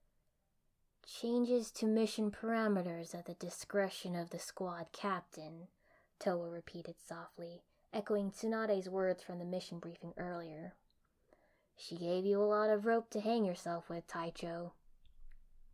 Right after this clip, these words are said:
He might have sounded vaguely troubled, but bringing it up again almost certainly meant he'd been turning it over since the meeting. I paused and looked back at him. "Was that unusual?" I asked,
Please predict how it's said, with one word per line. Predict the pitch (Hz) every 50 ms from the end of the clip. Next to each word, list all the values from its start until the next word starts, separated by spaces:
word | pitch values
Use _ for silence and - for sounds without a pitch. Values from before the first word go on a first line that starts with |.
| - - _
He | _ - 269 269
might | 262 285 285 277 233
have | 214 -
sounded | - 214 190 185 190 196 196
vaguely | 190 - 220 226 226 226 214 208 190 185
troubled, | - - 208 196 180 - 180 185 185 - - _ - - - - - _ _
but | 202 190 -
bringing | - 240 247 262 262 269 254 226
it | 202 190
up | 196 202 -
again | 247 247 - 262 262 262 262
almost | - - 208 202 196 190 - -
certainly | - 226 - - 190 185 185
meant | 185 185 180 180 180 -
he'd | - 196 185
been | - 180 180
turning | - - 208 196 185 180 180
it | 175 175 180
over | 180 180 180 185 180
since | 175 - - 180 175 -
the | - -
meeting. | 175 180 175 175 175 170 165 170 175 175 - _ _ _ _ _ _ _ _ _ _ _ _ _ _ _ -
I | - 226
paused | 311 - 247 247 240 214 208
and | 196 185
looked | 196 185 - -
back | 180 180 175 -
at | - 185 185 175
him. | - 175 175 175 175 180 - - - - - _ _ _ _ _ _ _ _ _
"Was | - 196 196 196 190 185 - - - - - _
that | - 180 180 180 180 180 175
unusual?" | 180 175 175 175 175 175 180 202 220 220 269 277 302 311 330 320 320 _ _
I | 269 226 233
asked, | 254 262 269 277 277 - -